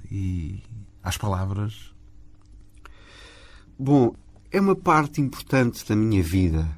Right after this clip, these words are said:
Speaker 2: Confunde-se com o meu caminho. E talvez a vida de todos nós, pela dimensão que implica,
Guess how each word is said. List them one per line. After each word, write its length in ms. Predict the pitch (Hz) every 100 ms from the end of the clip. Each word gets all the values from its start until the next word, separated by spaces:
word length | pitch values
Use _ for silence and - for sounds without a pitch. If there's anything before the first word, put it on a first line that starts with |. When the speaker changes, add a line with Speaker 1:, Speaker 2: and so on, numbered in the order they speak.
| - - - - -
Speaker 2:
Confunde-se 880 | 127 117 - 127 127 113 - - - -
com 120 | 123
o 40 |
meu 120 | 117 123
caminho. 680 | 123 123 117 92 85 85 82 - - - -
E 60 | -
talvez 640 | - 143 135 143 135 - - -
a 80 | 120
vida 420 | 110 131 117 113
de 540 | 104 104 104 101 98 123 -
todos 340 | 127 117 107
nós, 600 | 107 110 113 110 107 - - - - - - - - - - -
pela 200 | 107 104
dimensão 1400 | 107 110 104 98 110 101 98 98 95 90 87 - - - - - - - -
que 80 | 98
implica, 800 | 92 - 120 - - 104 104